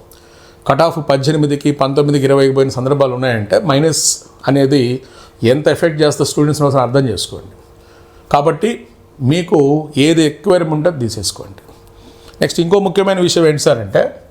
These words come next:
"ఇవి ఎలా జరుగుతాయి సార్ క్లాసులు?" అని కొంతమందికి డౌట్. Already మార్నింగ్ అవర్, మార్నింగ్ అవరు, ఆ, ఫోర్ కాదు, ఇప్పుడు ఫైవ్ నుంచి స్టార్ట్ అవుతున్నాయి క్లాసులు. ఫైవ్ ఏఎం నుంచి ఎయిట్ ఏఎం వరకు మన సంస్థలో ఎస్ఎన్టీ లైవ్ క్లాసులు నడుస్తున్నాయి.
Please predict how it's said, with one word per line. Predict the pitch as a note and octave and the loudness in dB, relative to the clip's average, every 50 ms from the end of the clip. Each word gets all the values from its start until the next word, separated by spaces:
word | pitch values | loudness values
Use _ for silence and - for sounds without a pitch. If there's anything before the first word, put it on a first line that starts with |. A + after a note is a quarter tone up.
| - - - - - - - - - - - - - - - | -20 -20 -20 -20 -20 -20 -20 -20 -20 -20 -20 -20 -20 -4 -2
"ఇవి | D#3 E3+ F3 F#3 | 0 0 2 0
ఎలా | F#3 E3 D#3 D#3+ F3 F#3 | 2 2 4 4 4 4
జరుగుతాయి | F#3 F#3 F3+ F3+ F3+ F3 F3 E3 D3+ | 4 4 2 2 4 4 2 2 4
సార్ | - E3 D3+ | 2 0 0
క్లాసులు?" | D3 D#3+ D3 D3 C#3 D3+ | 2 0 0 2 2 0
అని | E3+ E3+ | 0 0
కొంతమందికి | D3+ D3 C#3 C3 C3 C3 C#3 C3+ B2+ | 0 0 0 0 0 0 0 0 0
డౌట్. | A#2+ A#2 A#2 G#2 - G2 - - - - - - - - - B2+ | 0 0 0 0 -4 -8 -12 -12 -20 -20 -20 -20 -8 -2 -2 0
Already | D3+ E3+ F3+ F3+ D#3+ C3+ C3+ C#3+ E3 F3 - - - - - - - - - - - - - | 2 2 2 2 2 2 0 0 -2 -4 -8 -14 -20 -20 -20 -20 -20 -20 -20 -20 -14 -6 0
మార్నింగ్ | B2 A#2 C3 D#3+ E3+ E3+ F#3 F#3 F3+ E3+ | 2 2 2 2 0 -2 -4 -2 0 2
అవర్, | D#3 C#3 A#2+ G2 E2+ - - - - - - - - - _ - - | 2 2 0 -2 -6 -12 -20 -20 -20 -20 -20 -20 -20 -20 _ -8 -2
మార్నింగ్ | A#2+ B2 C#3+ E3 E3+ F3 F3+ F3 E3+ | 0 2 2 2 0 -2 0 0 2
అవరు, | E3 D#3+ E3 E3+ E3+ D3 C3+ C3+ C#3 C#3+ D3 - - - - - - - - - - - | 2 2 2 2 2 4 4 2 2 0 -4 -8 -20 -20 -20 -20 -20 -20 -20 -16 -4 -2
ఆ, | C#3 C3+ C3 C3 C3 C3 C3 C3+ - - - - - - - - | 0 2 2 2 2 0 0 -2 -4 -10 -18 -20 -20 -20 -20 -12
ఫోర్ | - - - - - D#3+ F3+ G3 G3 | -10 -10 -8 0 2 2 4 4 2
కాదు, | E3+ D#3+ D3 C3+ | 2 2 0 0
ఇప్పుడు | B2 A#2+ C#3+ D3+ F#3+ | -2 -2 0 0 0
ఫైవ్ | F3+ - - D#3+ D#3+ F3 F#3 F#3 | 0 0 0 0 2 2 0 0
నుంచి | F#3+ F3 D3 | -2 -4 -6
స్టార్ట్ | - - D#3 D3 C#3 D3 | -2 0 0 0 2 0
అవుతున్నాయి | C#3 B2+ D#3 B2 A#2 | 0 2 0 -2 0
క్లాసులు. | - A2+ A2+ A2 G#2+ - B2+ E3 G3+ G3+ - - | 0 0 0 0 0 0 2 2 2 2 0 -8
ఫైవ్ | - - - C#3 D3 E3+ F#3 F#3 E3+ | -6 -2 0 0 2 2 2 4 4
ఏఎం | D#3+ D3 D3 D3+ D3+ D3+ D#3 | 4 4 6 4 4 2 0
నుంచి | C#3+ B2+ A#2+ G#2 - E3 G#3 A3+ - - - - - - - - - - - _ - | -2 -2 -4 -2 -2 -2 -2 -2 -6 -12 -20 -20 -20 -20 -20 -20 -20 -20 -20 _ -4
ఎయిట్ | - C3 C#3+ D#3 E3+ D#3+ | 0 2 2 2 4 4
ఏఎం | E3 D#3+ D#3+ D#3+ D#3+ D#3 | 4 4 4 2 2 2
వరకు | D3 D3 C#3+ C#3 - G3 E3 C#3 C#3 C3+ C#3 | 2 2 2 2 2 2 2 4 2 0 -2
మన | C#3 C3+ C3 C3 | -2 -2 -2 -2
సంస్థలో | B2 - C#3 D3 D3 - - E3+ D#3 C3+ B2 B2 B2+ | 0 0 0 0 0 0 2 2 4 6 4 4 4
ఎస్ఎన్టీ | B2+ B2+ B2 - - E3+ E3+ E3 F3+ | 2 -2 -2 2 2 2 2 2 0
లైవ్ | E3+ D3 C3 C#3 D3+ D#3 | 0 2 2 2 0 2
క్లాసులు | E3 D#3 C#3 B2+ - E3 E3+ | 0 0 0 0 -4 -2 -2
నడుస్తున్నాయి. | D3 B2 A2 - - B2 A2 F#2 - - | -2 -2 -2 -6 -8 -10 -10 -10 -12 -14